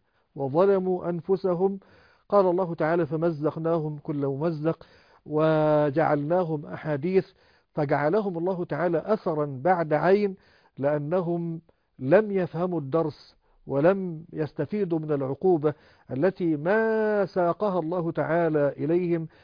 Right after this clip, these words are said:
إلا من أجل أن يعودوا إلى الله جل وعلا. ويا ليت الظواهر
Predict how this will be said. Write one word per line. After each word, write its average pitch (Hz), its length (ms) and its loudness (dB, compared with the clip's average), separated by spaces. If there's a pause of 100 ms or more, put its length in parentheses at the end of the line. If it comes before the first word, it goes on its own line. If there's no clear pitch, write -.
(240)
إلا 190 300 4
من 156 180 -6
أجل 185 280 -2
أن 147 180 -6
يعودوا 151 540 -2
إلى 139 140 -6
الله 156 280 -2
جل 156 280 0
وعلا. 127 320 0 (840)
ويا 156 260 6
ليت 208 320 4 (380)
الظواهر 151 800 0